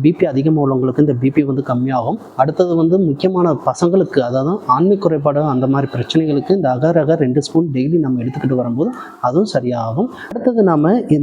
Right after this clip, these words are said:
முதல் நாள் இந்த ப-, கடல் பாசி எடுத்து ஊற வச்சு தேவையான அளவு எடுத்து மறுநாள் காலையில நம்ம முகத்துக்கு நம்ம ஸ்க்ரப்பர் மாதிரி யூஸ் பண்ணும்போது, இல்ல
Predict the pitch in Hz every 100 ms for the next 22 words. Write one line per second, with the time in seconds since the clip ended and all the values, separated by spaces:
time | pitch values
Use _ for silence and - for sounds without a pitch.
0 | 151 175 226 208 220 196 160 143 135 -
1 | 151 196 180 165 156 139 143 170 135 160
2 | 131 131 139 143 151 151 139 135 156 127
3 | 120 120 220 147 135 151 190 190 156 143
4 | 160 185 170 131 151 247 - _ 135 151
5 | 202 214 196 165 139 - 135 135 180 175
6 | 165 151 139 151 139 131 151 147